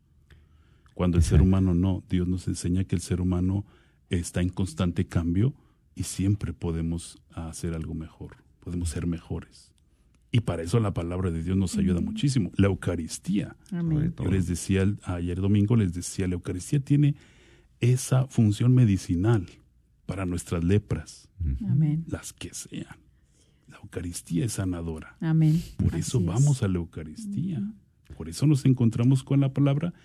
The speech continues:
Speaker 3: Ujú.
Speaker 1: y nos dejamos enseñar por Dios, por Jesús, por eso,
Speaker 2: Está.
Speaker 1: para cambiar.
Speaker 2: Claro. Sí, sí, es, es, es,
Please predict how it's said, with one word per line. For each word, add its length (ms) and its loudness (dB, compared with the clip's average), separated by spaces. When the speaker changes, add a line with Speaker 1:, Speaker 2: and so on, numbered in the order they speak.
Speaker 3:
Ujú. 240 2
Speaker 1:
y 100 8
nos 220 8
dejamos 600 6
enseñar 580 4
por 220 2
Dios, 280 6
por 220 -2
Jesús, 640 -6
por 200 -6
eso, 340 -8
Speaker 2:
Está. 260 -2
Speaker 1:
para 240 -2
cambiar. 460 -12
Speaker 2:
Claro. 380 2
Sí, 260 0
sí, 320 2
es, 140 0
es, 220 0
es, 180 2